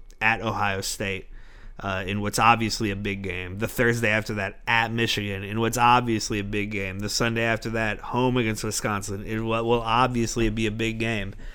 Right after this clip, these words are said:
Everything is out there for this team. It still is. It could all fall apart still, too. So, um, it's, it's in the balance. We'll worry about that when we get there.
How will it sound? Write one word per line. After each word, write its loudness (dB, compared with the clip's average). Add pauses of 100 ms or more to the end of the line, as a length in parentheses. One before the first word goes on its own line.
(1300)
Everything 6
is 6
out 8
there 4
for -2
this 0
team. 2
It -4
still 4
is. 0 (800)
It -6
could 6
all 6
fall 4
apart 4
still, 2
too. 0
So, 2
um, -4 (180)
it's, -4 (240)
it's -4
in 2
the 4
balance. 2 (1080)
We'll 2
worry 10
about 4
that 2
when 0
we -2
get -4
there. -6